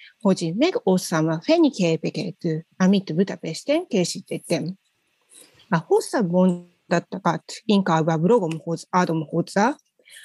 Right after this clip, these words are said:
mint a Twitteremhez. Utána kezdtem küldeni cikket az Aromatisia honlapjára,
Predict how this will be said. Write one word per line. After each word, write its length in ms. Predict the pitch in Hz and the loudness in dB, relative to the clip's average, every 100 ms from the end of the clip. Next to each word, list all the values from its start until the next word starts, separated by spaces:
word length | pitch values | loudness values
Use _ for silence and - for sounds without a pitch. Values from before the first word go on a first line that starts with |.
| - | 0
mint 240 | 285 277 | 2 4
a 140 | 226 214 | 2 0
Twitteremhez. 960 | - 269 226 175 165 165 165 - - _ _ _ _ _ _ _ _ _ - | 2 2 2 -2 -4 -6 -8 -8 -20 _ _ _ _ _ _ _ _ _ 0
Utána 420 | 392 453 392 220 | 0 2 2 2
kezdtem 560 | 226 196 - 180 165 165 | 2 0 2 0 0 -2
küldeni 480 | 202 160 165 165 160 | 0 0 0 -2 -4
cikket 580 | - 165 - 156 - - | -4 -4 -4 -8 -8 -8
az 260 | 175 160 - | -4 -4 -4
Aromatisia 920 | - 214 160 160 175 151 185 247 302 220 | 0 2 2 0 -4 -4 0 2 2 0
honlapjára, 920 | 165 156 151 - 160 156 190 320 | 0 0 -6 -10 -10 -4 0 0